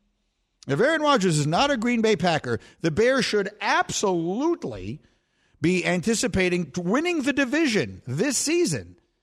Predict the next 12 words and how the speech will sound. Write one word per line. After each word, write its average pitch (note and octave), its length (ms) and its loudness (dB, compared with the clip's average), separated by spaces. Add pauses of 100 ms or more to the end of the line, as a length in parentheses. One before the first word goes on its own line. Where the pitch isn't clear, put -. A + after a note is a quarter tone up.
(220)
They A3 120 2
were G#3+ 180 2
not C4 420 2 (200)
two D4+ 320 -2
and D4 140 -2
sixteen, - 520 -4
or A#2+ 220 0
two C4+ 200 -2
and G3 100 0
fourteen, F3+ 480 0
excuse C3 320 -2
me, C3+ 220 0